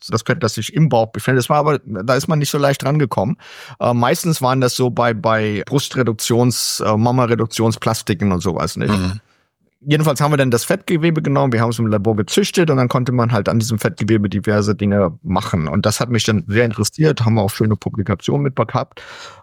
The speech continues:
Speaker 1: Und dann habe ich mich im Laufe der Zeit immer mehr für Adipositas interessiert, auch so für klinische Fragen, nicht? Also was machen wir denn mit dem Patienten und wie behandeln wir das Ganze, ja? Weil das eine, was einem ziemlich klar wird, wenn man sich mit dem Thema beschäftigt, ist, dass,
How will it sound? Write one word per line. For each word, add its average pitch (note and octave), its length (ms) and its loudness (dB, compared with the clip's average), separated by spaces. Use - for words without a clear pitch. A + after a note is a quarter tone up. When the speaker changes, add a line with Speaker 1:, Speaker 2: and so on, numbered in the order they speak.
Speaker 1:
Und C3+ 140 -2
dann D#3 80 4
habe F3+ 140 2
ich F#3 40 -4
mich F3 140 0
im D#3+ 120 0
Laufe D#3+ 200 2
der E3 120 0
Zeit D3 180 -2
immer D3+ 180 0
mehr E3+ 160 2
für D3 160 2
Adipositas A#2 560 0
interessiert, A#2 460 -2
auch B2 120 2
so C3+ 140 0
für A2 140 -2
klinische F3 420 2
Fragen, G2 440 0
nicht? G#2+ 120 0
Also G2+ 180 0
was G#2+ 120 0
machen C3+ 240 0
wir A2+ 60 2
denn G#2 100 2
mit G2 120 0
dem F#2+ 140 0
Patienten F#2+ 480 -2
und F#2+ 240 -2
wie G#2 100 0
behandeln A2+ 440 0
wir F#2 80 2
das F#2 180 -4
Ganze, F2 280 -4
ja? F2 200 0
Weil A#2 260 2
das B2 160 0
eine, D#3 380 2
was D3 160 2
einem B2+ 200 2
ziemlich E3+ 360 -2
klar C#3 280 2
wird, D3 200 0
wenn C3 80 0
man B2+ 100 2
sich B2 160 -4
mit B2 140 0
dem A2 120 0
Thema C3 300 0
beschäftigt, - 600 -2
ist, - 300 -2
dass, - 360 0